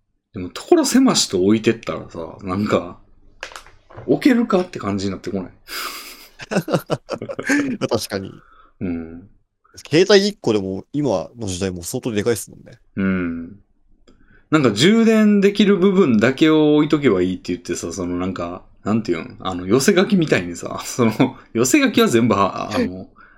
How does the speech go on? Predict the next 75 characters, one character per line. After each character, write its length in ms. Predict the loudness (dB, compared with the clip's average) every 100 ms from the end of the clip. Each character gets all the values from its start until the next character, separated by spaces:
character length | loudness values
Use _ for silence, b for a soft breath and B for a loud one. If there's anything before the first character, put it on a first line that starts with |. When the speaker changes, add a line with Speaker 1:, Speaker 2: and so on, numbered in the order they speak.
| b
Speaker 1:
は 120 | -2
ま 100 | -2
っ 60 | 0
て 100 | -4
る 80 |
か。 300 | -4 -10 -10 -14
あ 100 | -10
の、 360 | -8 -8 -12 -16 b b b b b b b b _ 0
な 100 | 2
ん 100 | 4
て 100 | 2
言 40 |
う 20 |
ん 40 | 0
だ 80 |
ろ 60 | -6
う 40 |
な。 240 | -10 -12 -16 _ _ _
漫 260 | 0 4 6
画 100 | 4
の 120 | 4
コ 120 | 4
マ 100 | 4
の 80 | 4
集 260 | 2 2 2
中 200 | 4 2
線 260 | 2 -2
み 80 | -4
た 80 | -6
い 60 | -8
な 80 |
感 160 | -8 -6
じ 80 | -6
で、 60 |
ち 80 | 0
ょ 40 | 0
っ 20 |
と 60 |
外 260 | 2 2 4
に 100 | 4
は 120 | 4
み 120 | 4
出 100 | 4
し 100 | 4
て 100 | 4
る 100 | 2
み 100 | 2
た 80 | -4
い 40 | -6
な 60 |
状 220 | -2 0
態 200 | 0 0
で、 300 | 0 -2 -4 -20 _ _ _ _ _ _ _
Speaker 2:
は 80 |
い 80 | -12
は 100 | -2
い。 100 | 2
Speaker 1:
例 80 | 2
え 20 |
ば、 300 | 2 0 -2
ア 40 | -2
ッ 40 | 0
プ 120 | 0
ル 100 | 2
ペ 120 | 2
ン 100 | 0
と 100 | -6
か 100 | -8
あ 80 | -10
っ 100 | -4
た 120 | -2
ら 160 | 0 -4
と 160 | -10
し 180 | -10 -6
て、 320 | 0 0 -2